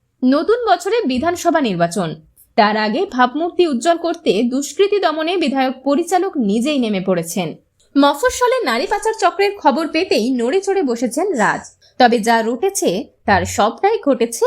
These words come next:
পর্দায়। বেশ কিছুদিন ধরেই শোনা যাচ্ছিল, সিরিজ আবার প্রলয় টু এর শুটিং শুরু করবেন পরিচালক। সোমবার তার মহরত ছিল। মঙ্গলবার থেকে ব্যারাকপুর নৈহাটিতে সিরিজের শুটিং শুরু হয়েছে।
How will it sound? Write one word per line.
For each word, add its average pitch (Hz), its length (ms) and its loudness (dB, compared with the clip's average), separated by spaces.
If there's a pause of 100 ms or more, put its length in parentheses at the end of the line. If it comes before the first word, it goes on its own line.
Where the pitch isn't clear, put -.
(140)
পর্দায়। 160 480 0 (540)
বেশ 330 360 2
কিছুদিন 403 380 2
ধরেই 403 220 0
শোনা 277 260 -2
যাচ্ছিল, 254 520 0 (300)
সিরিজ 392 340 2 (160)
আবার 269 340 2 (100)
প্রলয় 359 300 0
টু 359 100 -6
এর 359 160 0
শুটিং 349 440 0
শুরু 262 220 -4
করবেন 247 340 0 (100)
পরিচালক। 190 600 -2 (240)
সোমবার 285 480 2
তার 247 180 0
মহরত 214 500 -2
ছিল। 185 280 -2 (400)
মঙ্গলবার 392 520 2
থেকে 254 320 0
ব্যারাকপুর 349 680 0
নৈহাটিতে 339 640 -2
সিরিজের 269 440 -2
শুটিং 320 460 -2
শুরু 214 220 -2
হয়েছে। 175 520 -2